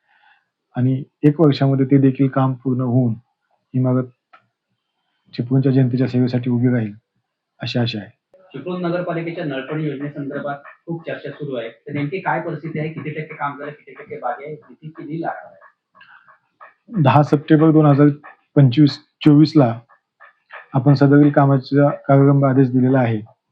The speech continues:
Speaker 1: आणि आतापर्यंत जवळपास सत्तावीस टक्के फिजिकली काम पूर्ण झालेलं आहे. आप-, अ, कोळकेवाडीपासून ते चिपळूणपर्यंत जी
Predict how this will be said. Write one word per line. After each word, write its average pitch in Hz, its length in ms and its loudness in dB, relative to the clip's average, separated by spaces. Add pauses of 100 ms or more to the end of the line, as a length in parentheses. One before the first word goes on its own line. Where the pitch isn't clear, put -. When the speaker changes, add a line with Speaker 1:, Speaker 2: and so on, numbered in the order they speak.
(460)
Speaker 1:
आणि 131 100 0
आतापर्यंत 135 580 0
जवळपास 135 400 -2
सत्तावीस 147 560 0
टक्के 143 240 -4
फिजिकली 135 400 0
काम 135 220 -2
पूर्ण 123 260 -2
झालेलं 117 340 0
आहे. 104 140 -10 (920)
आप-, - 600 -10
अ, 123 240 -2
कोळकेवाडीपासून 151 1000 4
ते 156 100 2
चिपळूणपर्यंत 143 720 2
जी 139 160 2